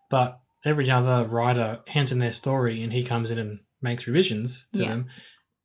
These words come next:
Speaker 1: I'm pretty sure for Frances McDormand, she just gives it to him, he just hands it, he just takes it, which
Speaker 2: Probably, yeah.
Speaker 1: I kind of feel like, I, I don't know if I'm putting my own too much into this, but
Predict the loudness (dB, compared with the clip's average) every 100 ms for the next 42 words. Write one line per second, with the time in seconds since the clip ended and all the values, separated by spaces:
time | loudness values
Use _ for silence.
0 | _ -10 -2 0 2 2 2 2 2 2
1 | -2 -12 _ _ -2 0 0 2 2 2
2 | -2 -8 _ -10 -6 -2 -2 -2 -2 -2
3 | -2 -2 2 2 0 -2 -4 -4 -2 -2
4 | 0 -6 -8 -4 2 2 2 -2 0 0
5 | 0 -2 0 4 2 4 6 6 4 0
6 | -12 -18 -20 -20 _ _ -14 -14 -14 -2
7 | 2 4 4 2 2 2 2 2 2 -2
8 | 0 0 0 -2 -2 -2 -4 -6 -6 -8